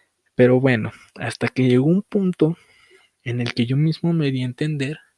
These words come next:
que estaba bien preocuparse por mi raza, ¿no? Que yo me preocupara por mi raza, de a ver qué show, qué está pasando, qué ñongas, ¿no? Pero aquí el pedo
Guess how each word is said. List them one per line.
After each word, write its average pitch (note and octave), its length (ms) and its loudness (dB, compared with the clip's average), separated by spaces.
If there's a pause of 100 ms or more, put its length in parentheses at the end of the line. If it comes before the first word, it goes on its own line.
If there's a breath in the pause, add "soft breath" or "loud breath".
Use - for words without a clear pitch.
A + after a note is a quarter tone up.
(880 soft breath)
que A#2+ 500 0
estaba C3+ 400 -2
bien D#3 240 0
preocuparse D3+ 960 -4 (240)
por A2+ 160 0
mi A2 160 -2
raza, A#2+ 380 -2
¿no? D3 220 -6 (140)
Que B2 120 -4
yo G#2+ 120 -2
me C#3 120 -4
preocupara D3 600 -2
por D#3 200 0
mi C3+ 120 -2
raza, A2+ 340 -2
de A2+ 220 -8
a A#2+ 80 -4
ver A2+ 180 -4
qué B2 100 -6
show, A#2+ 260 0
qué - 80 -12
está C#3+ 160 -6
pasando, C#3 440 -4
qué - 120 -8
ñongas, A2+ 600 -6
¿no? B2+ 200 -8 (1300 loud breath)
Pero B2+ 260 4
aquí D#3 240 -2
el G3+ 100 -2
pedo C3+ 420 -4